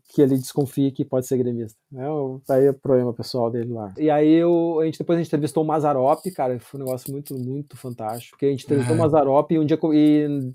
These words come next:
Speaker 1: na, e a gente, a gente gravava no Brechó do Futebol, tomando cerveja, e claro, convidado
Speaker 2: Ah.
Speaker 1: da Brechó. E aí eu, a gente convidou o Mazzaropi pra jogar bola e ele topou. <laughs> Aí
Speaker 2: Ah, que
Speaker 1: foi jogar,
Speaker 2: massa.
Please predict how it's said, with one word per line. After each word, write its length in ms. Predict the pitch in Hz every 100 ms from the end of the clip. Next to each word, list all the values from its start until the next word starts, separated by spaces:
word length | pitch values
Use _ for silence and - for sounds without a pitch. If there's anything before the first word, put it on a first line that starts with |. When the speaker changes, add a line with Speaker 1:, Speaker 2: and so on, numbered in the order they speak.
| -
Speaker 1:
na, 260 | 139 135 127 -
e 80 | 127
a 60 | 131
gente, 280 | 139 147 131 -
a 40 |
gente 140 | 135 143
gravava 320 | 139 143 156
no 80 | 147
Brechó 260 | 151 151
do 80 | 147
Futebol, 560 | 151 - 135 135 190 -
tomando 240 | 147 147 156
cerveja, 720 | 170 143 143 165 208 175 120 _ 113
e 60 |
claro, 280 | - 139 139
convidado 440 | - 127 127 127
Speaker 2:
Ah. 100 | 135
Speaker 1:
da 80 | 131
Brechó. 340 | 135 - 139 147 -
E 140 | 151
aí 240 | 147 147 151
eu, 460 | 160 160 160 160 160
a 40 |
gente 120 | 160
convidou 220 | - 151 160
o 20 |
Mazzaropi 280 | 165 170 170
pra 60 |
jogar 220 | 170 170
bola 220 | 160 165 175
e 20 |
ele 80 | 175
topou. 260 | 185 202
<laughs> 920 | - - - 190 311 - 302 240 202
Aí 140 | 156 160
Speaker 2:
Ah, 40 |
que 60 | -
Speaker 1:
foi 100 | 170
jogar, 120 | 175
Speaker 2:
massa. 240 | 156 -